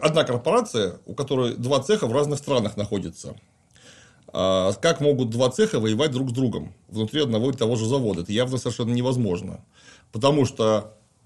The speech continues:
корпорации, оплачивая очень серьезно по лоббистским механизмам собственные политические надстройки, просто не дадут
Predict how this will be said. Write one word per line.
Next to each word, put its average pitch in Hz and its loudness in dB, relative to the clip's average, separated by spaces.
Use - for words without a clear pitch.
корпорации, 120 2
оплачивая 107 0
очень 147 0
серьезно 107 0
по 107 -4
лоббистским 107 -2
механизмам 101 -2
собственные 101 -4
политические 110 -4
надстройки, 190 -2
просто 190 -2
не 143 2
дадут 139 4